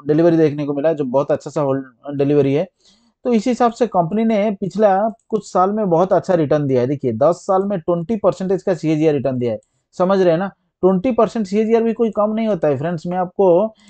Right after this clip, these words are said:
यहाँ पे एग्जांपल के साथ में बताता हूँ, ठीक है। यहाँ पे देखिए ट्वेंटी परसेंटेज का सीएजीआर कितना बनता है।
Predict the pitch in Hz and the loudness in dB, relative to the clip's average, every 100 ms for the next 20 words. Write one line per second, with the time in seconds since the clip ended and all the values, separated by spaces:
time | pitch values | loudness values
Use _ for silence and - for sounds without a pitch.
0 | _ - 165 180 170 147 175 170 165 165 | _ -4 0 2 2 4 2 2 0 0
1 | 160 165 151 131 120 117 113 160 180 156 | 0 0 0 0 0 -2 -6 -6 -6 -6
2 | - _ _ _ - 143 139 123 107 113 | -10 _ _ _ -6 -2 0 0 -2 -6
3 | - 139 143 175 165 147 165 160 151 170 | -4 -4 -2 -2 0 -2 -2 -2 -2 -2
4 | - 147 147 147 135 135 131 120 113 104 | -2 -2 0 0 -2 -2 -2 0 -2 -2
5 | 110 | -4